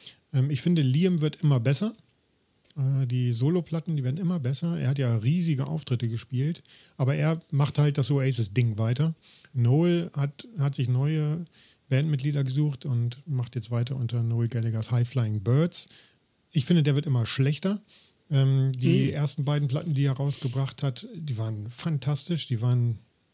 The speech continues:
Speaker 1: die sind für mich fast, fast auf dem Niveau von guten Oasis-Platten. Ähm, ich war jetzt, ähm, wir nehmen, wir nehmen hier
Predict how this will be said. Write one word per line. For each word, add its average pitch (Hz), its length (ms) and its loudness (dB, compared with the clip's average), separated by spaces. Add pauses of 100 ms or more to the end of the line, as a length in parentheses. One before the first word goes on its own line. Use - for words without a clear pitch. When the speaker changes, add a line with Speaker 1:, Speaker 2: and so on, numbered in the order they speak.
Speaker 1:
die 117 80 -4
sind 117 120 -4
für - 400 -10
mich 120 160 2
fast, - 320 -4 (920)
fast - 260 -2
auf 131 140 -2
dem 131 160 2
Niveau 123 320 4
von 131 600 -2 (100)
guten 147 240 2
Oasis-Platten. 147 800 0 (460)
Ähm, 127 400 4 (640)
ich 196 180 0
war 156 160 2
jetzt, 151 400 0 (580)
ähm, 120 360 0 (160)
wir 123 160 2
nehmen, 127 460 2 (720)
wir 123 80 0
nehmen 120 240 0
hier 117 280 -2